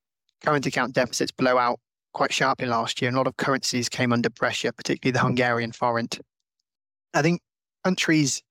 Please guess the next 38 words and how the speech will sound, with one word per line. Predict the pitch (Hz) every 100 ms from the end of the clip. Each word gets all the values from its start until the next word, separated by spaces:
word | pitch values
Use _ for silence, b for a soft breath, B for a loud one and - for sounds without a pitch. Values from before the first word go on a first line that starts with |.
| _ _ -
did | 151
a | 143
very | 151 156 143
good | 143
job | 123 135 123 120 - -
at | 143
managing | 135 131 123 127 127
to | - 135 123 123 123 b b b b b -
replace | 131 - 143 120 -
Russian | 117 - 120
gas | 113 110
imports, | 123 113 - 117 - - - _
you | - 123
know, | 120
particularly | - - 147 - 131
some | 123 131
of | 127 123 127 - b b -
the |
Central | 127 139 123 135
and | 127
Eastern | 117 127
European | 127 123 139 131
states. | 127 - 131 -
You | - 123
know, | 120 -
Czech | 143 -
Republic, | 139 139 123 127
for | -
example, | 131 131 127 123 131 127 B B B -
has | 131
managed | 131 123 -
to | 135 127 117 -
lease | 135 131 -
a |
share | 127 - 131 127
of | 123 120
a |
floating | 120 135 127 - 127